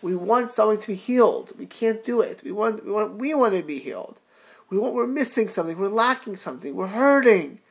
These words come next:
We're sick. We're, we're challenged. So that's why.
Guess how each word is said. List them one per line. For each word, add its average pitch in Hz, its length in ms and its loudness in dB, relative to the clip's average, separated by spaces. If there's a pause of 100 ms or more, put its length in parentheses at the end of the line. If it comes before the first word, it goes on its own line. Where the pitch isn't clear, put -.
(200)
We're 202 120 -2
sick. 262 580 2 (100)
We're, 196 220 -6 (320)
we're 214 220 4
challenged. 240 1000 0 (600)
So - 160 -4
that's 311 240 10
why. 233 520 8